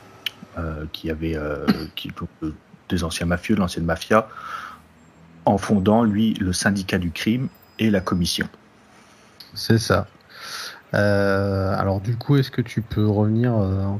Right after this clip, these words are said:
Speaker 2: peu plus sur l'origine du nom, euh, du surnom de Lucky Luciano et pourquoi Al Capone n'est pas resté à New York ?
Speaker 1: Ouais, parce qu'on a eu, euh, on a eu plusieurs questions justement par rapport à ce premier épisode.
Speaker 2: Oui, on a pris aussi en compte effectivement vos remarques et vos questions.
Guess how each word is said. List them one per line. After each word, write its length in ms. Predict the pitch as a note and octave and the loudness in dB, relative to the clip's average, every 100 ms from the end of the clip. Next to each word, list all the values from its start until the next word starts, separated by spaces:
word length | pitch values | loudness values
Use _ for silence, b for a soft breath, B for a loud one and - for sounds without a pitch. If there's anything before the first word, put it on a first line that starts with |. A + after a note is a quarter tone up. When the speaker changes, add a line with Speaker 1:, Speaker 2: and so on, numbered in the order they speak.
| G#2 | -6
Speaker 2:
peu 60 | |
plus 220 | - - | -6 -2
sur 200 | C3+ - G#2 | -2 2 4
l'origine 360 | G2+ G#2 A2 | 4 4 2
du 160 | G#2 G2+ | 2 2
nom, 640 | G#2+ A2 A2+ A2 G#2 F#2+ | 2 2 2 2 0 0
euh, 40 | |
du 160 | F2+ F#2+ | -2 -4
surnom 440 | F#2 - A#2 A#2 | -4 0 2 4
de 100 | A2 | 4
Lucky 380 | G2 G2 G2+ - | 2 2 0 -2
Luciano 840 | G#2 G2+ - F#2+ G#2 B2 C3 B2+ | -2 -2 0 2 4 4 4 2
et 640 | G#2+ G2 G2 F#2+ F#2+ F#2+ F#2+ | 2 2 2 2 2 2 0
pourquoi 360 | - - - A#2+ | -2 -2 0 0
Al 100 | A#2 | 0
Capone 460 | G#2 F#2+ - A#2 | -2 0 0 0
n'est 120 | G2+ F#2 | -2 -2
pas 200 | - A#2 | 0 0
resté 380 | G2+ - C#3+ | -2 -4 -4
à 20 | C#3+ | -2
New 180 | A2+ | -2
York ? 460 | F#2+ G#2 - - - - | -2 -4 -8 -14 -10 -4
Speaker 1:
Ouais, 100 | A#2 | -4
parce 240 | - - | -6 -2
qu'on 120 | A2+ | 2
a 40 | G2 | 4
eu, 140 | G2 | 4
euh, 340 | F#2 F2 F2+ F#2 | 2 2 2 0
on 40 | |
a 60 | F#2 | 0
eu 40 | |
plusieurs 480 | F2+ - A2 A#2+ G#2+ | -4 -6 -2 0 0
questions 460 | G2+ G2+ - - A2 | 0 -2 -2 0 0
justement 540 | G2 - G2 G2 G2 | -2 -2 0 2 2
par 160 | F2 F2 | 0 -4
rapport 260 | F2+ F#2 | -4 -4
à 80 | F2+ | -4
ce 160 | F2 F2+ E2+ - | -2 -2 -2 -4
premier 300 | - F2+ E2+ | -4 -2 -2
épisode. 420 | F2 - - A2+ C3 B B B | -4 -6 -2 0 -2 B B B
Speaker 2:
Oui, 120 | A#2 | 6
on 100 | B2 | 6
a 80 | A2+ | 6
pris 200 | A2 C#3+ | 6 6
aussi 220 | B2 B2 | 6 4
en 80 | A2+ | 0
compte 320 | G#2+ A#2+ A#2 | 0 -4 -2
effectivement 480 | G#2 - G#2 - A2 | -2 -4 -6 -4 -2
vos 300 | G#2+ G2 F#2+ | -2 0 0
remarques 360 | F#2 G2+ A2 - | 0 -2 -2 -2
et 40 | |
vos 100 | F#2 | -2
questions. 360 | F#2+ F#2+ - | 0 -2 -2